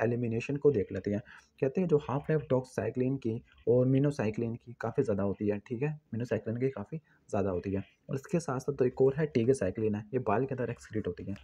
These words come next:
बाकी आपने हाफ लाइफ इतना ज़्यादा याद नहीं करनी, सिर्फ ये याद रखना है कि किसकी हाफ लाइफ ज़्यादा होती है, तो doxycycline और minocycline की होती है। अब इनके anti-bac-, अ, bacterial activity, मतलब किन किन बैक्टीरिया के against हम यूज़ कर सकते हैं। ये हम gram positive bacteria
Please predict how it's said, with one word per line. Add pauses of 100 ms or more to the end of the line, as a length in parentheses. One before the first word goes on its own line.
(300)
बाकी
आपने
हाफ
लाइफ
इतना
ज़्यादा
याद
नहीं
करनी, (260)
सिर्फ
ये
याद
रखना
है
कि
किसकी
हाफ
लाइफ
ज़्यादा
होती
है,
तो
doxycycline
और
minocycline
की
होती
है। (320)
अब
इनके
anti-bac-,
अ,
bacterial
activity,
मतलब
किन
किन
बैक्टीरिया
के
against
हम
यूज़
कर
सकते
हैं। (340)
ये
हम
gram
positive
bacteria